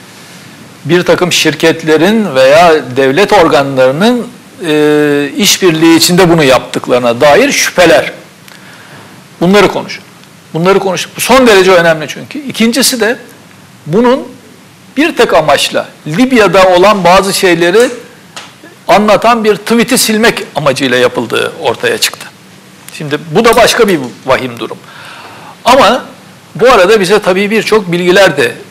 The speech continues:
e, geliyor. Biliyorsunuz bunlar, bu, bu tür yöntemler yani telefonlara müdahaleler falan... fetÖ'cü bazı polislerin veya yargı görevlilerinin daha önce mesela Oda T V davasında olduğu gibi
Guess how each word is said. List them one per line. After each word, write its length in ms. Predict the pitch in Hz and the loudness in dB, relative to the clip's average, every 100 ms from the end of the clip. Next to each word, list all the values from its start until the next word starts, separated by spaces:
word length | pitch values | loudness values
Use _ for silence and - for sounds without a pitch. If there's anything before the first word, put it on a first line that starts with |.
| - | -10
e, 200 | 127 120 135 135 | -8 -8 -8 -2
geliyor. 500 | 175 143 127 175 - - - - - - | 0 0 -2 -4 -8 -20 -20 -20 -16 -6
Biliyorsunuz 540 | 214 254 190 147 123 143 | -2 0 -2 -8 -8 -6
bunlar, 440 | 240 247 180 233 - - - | -2 2 2 0 -10 -20 -12
bu, 140 | 185 220 - | -10 -8 -6
bu 160 | 233 | -4
tür 180 | 247 196 | 0 2
yöntemler 680 | 143 143 131 135 123 117 120 | 2 0 0 -4 -2 -4 -4
yani 260 | 117 113 - | -6 -8 -8
telefonlara 580 | 147 139 156 143 147 151 | -4 -2 -2 -2 0 -2
müdahaleler 680 | 143 139 135 123 139 131 120 | -2 -2 0 0 -2 -4 -4
falan... 380 | - 131 208 - - - - - - - - | -4 -2 -2 -4 -12 -20 -20 -20 -20 -20 -12
fetÖ'cü 580 | - 254 - 190 156 196 | -4 -2 0 0 0 0
bazı 320 | 170 170 156 | 2 2 0
polislerin 1000 | 160 160 151 151 - 151 131 147 185 151 | -2 -2 0 -2 -4 -2 -2 -2 -4 -4
veya 360 | 143 143 156 160 | 0 2 4 4
yargı 400 | 139 135 143 233 | 2 2 2 0
görevlilerinin 1120 | 190 165 151 135 135 135 131 123 139 226 190 | 0 2 2 0 -4 -2 -2 -2 -4 -6 -4
daha 360 | 131 120 208 220 | -4 -2 0 0
önce 200 | 135 139 | -2 -4
mesela 300 | 139 135 123 | -4 0 0
Oda 200 | 139 165 | 2 0
T 180 | - 135 | -2 -4
V 140 | 131 | -2
davasında 540 | 127 127 123 110 147 131 | 0 2 2 0 -4 -4
olduğu 380 | 123 123 127 | -4 -4 -8
gibi 320 | 120 117 208 | -6 0 0